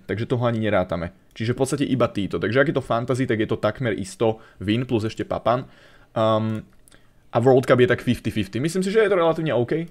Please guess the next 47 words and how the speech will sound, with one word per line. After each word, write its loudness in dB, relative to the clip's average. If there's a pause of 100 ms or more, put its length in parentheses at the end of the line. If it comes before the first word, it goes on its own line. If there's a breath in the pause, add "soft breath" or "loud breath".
A -2
ak -2
chceš -2
proste -4
risknúť -2
niečo, 0
ak -6
chceš -4
proste -2
otvoriť -2
nejaký -8
ten -2
Hero 0
Pick 0
alebo 2
dačo, 2 (160 loud breath)
za 0
mňa 0
to 0
není 2
zle, 4
lebo 4
to 2
dali 4
lacnejšie -2
aspoň -8
trošku. -6 (240 loud breath)
Čiže 2
nemyslím -2
si, -4
že 2
je -6
to -6
nejaká -4
katastrofa. -4 (240)
Jo, 0
je 2
to 0
to 2
isté, -4
čo -4
minule, 0
ale -2
dali 2
to -6
trošku -6
lacnejšie. -4